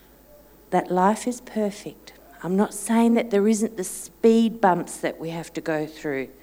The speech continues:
'cause they're there. The challenges are there, just like they're for everybody else.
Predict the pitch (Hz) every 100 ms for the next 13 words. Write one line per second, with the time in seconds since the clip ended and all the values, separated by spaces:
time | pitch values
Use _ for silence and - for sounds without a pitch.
0 | - _ - - - - 208 180 - -
1 | 247 247 294 480 165 139 196 - 285 302
2 | 330 285 277 - 262 302 320 233 147 -
3 | - - - 269 294 277 262 269 - 262
4 | 254 247 247 247 160 -